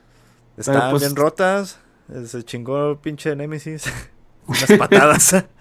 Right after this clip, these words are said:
Speaker 2: Sí, no, ni, ni con, ni con, ni con misiles los podíamos tirar al Resident, al, al Nemesis,
Speaker 1: Ujú.
Speaker 2: entonces, pues, roto eso. <laughs>
Speaker 1: Está rota, baneada.
Speaker 2: Ojalá y sí sean buenas adaptaciones.
Speaker 1: Así es.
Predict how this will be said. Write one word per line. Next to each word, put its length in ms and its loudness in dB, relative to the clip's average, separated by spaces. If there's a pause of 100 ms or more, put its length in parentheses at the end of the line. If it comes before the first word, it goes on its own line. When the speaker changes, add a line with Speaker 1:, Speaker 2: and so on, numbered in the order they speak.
(1040)
Speaker 2:
Sí, 340 2
no, 340 4
ni, 200 2
ni 100 0
con, 180 0
ni 160 0
con, 220 0
ni 100 6
con 140 4
misiles 300 6
los 100 4
podíamos 400 2
tirar 220 4
al 80 -2
Resident, 520 -2
al, 480 -4 (260)
al 120 0
Nemesis, 440 0
Speaker 1:
Ujú. 40 -2
Speaker 2:
entonces, 520 -6 (680)
pues, 480 -10
roto 340 2
eso. 220 -4 (140)
<laughs> 140 -4 (200)
Speaker 1:
Está 360 2
rota, 520 -8 (260)
baneada. 560 -8 (1160)
Speaker 2:
Ojalá 420 2
y 60 4
sí 140 -6
sean 280 2
buenas 400 0
adaptaciones. 920 -6 (1500)
Speaker 1:
Así 300 -12
es. 380 -12